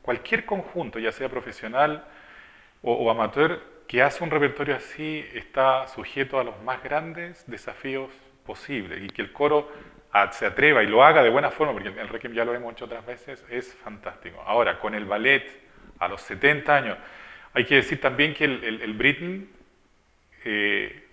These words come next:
fue escrito para los caídos de la Segunda Guerra Mundial, y se cumplen setenta años también del término de la Segunda Guerra. Entonces, todo es muy simbólico,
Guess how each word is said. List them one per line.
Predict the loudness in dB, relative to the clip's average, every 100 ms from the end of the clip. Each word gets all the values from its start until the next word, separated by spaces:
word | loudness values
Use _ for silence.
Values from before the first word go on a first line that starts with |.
| -6
fue | -4
escrito | -2 0 0 4
para | 4
los | 4 2
caídos | 2 2 2 -2
de | -4
la | -8
Segunda | -6 -6 -4 -4
Guerra | -4 -4
Mundial, | -6 -10 -10 -12 -12 -14
y |
se | -14 -14
cumplen | -10 -8 -8
setenta | -2 4 4 4 0
años | -2 -4
también | -6 -4 -2 -2 -4 -12 -10
del | -10 -4
término | -4 -4 -6
de |
la | -8
Segunda | -8 -12 -12 -10 -8
Guerra. | -8 -8
Entonces, | -12 -18 -4
todo | 2 4 4
es | 2
muy | -4
simbólico, | -10 -8 2 4 4 -2 -4